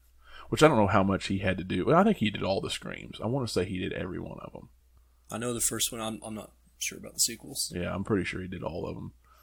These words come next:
Speaker 1: I know he did the fourth one, too, before he died. They were supposed to make a five and six, like, a second trilogy,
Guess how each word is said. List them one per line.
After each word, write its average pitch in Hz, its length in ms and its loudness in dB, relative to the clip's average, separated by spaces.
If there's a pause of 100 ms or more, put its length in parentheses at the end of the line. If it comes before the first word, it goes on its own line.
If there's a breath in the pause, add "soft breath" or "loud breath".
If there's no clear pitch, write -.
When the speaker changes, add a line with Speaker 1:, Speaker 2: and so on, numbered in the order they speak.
(200 soft breath)
Speaker 1:
I 98 80 6
know 110 80 6
he 107 80 6
did 98 120 2
the 95 60 -6
fourth 92 360 0
one, 64 160 -10
too, 65 380 -2 (220)
before - 280 -8
he - 60 -6
died. - 200 -4 (300 soft breath)
They 107 60 10
were 101 60 10
supposed 139 240 12
to 127 60 2
make 95 160 4
a - 60 -4
five 90 260 6
and 80 100 -4
six, 95 320 4
like, 90 120 4
a - 60 -4
second - 420 0
trilogy, 85 600 0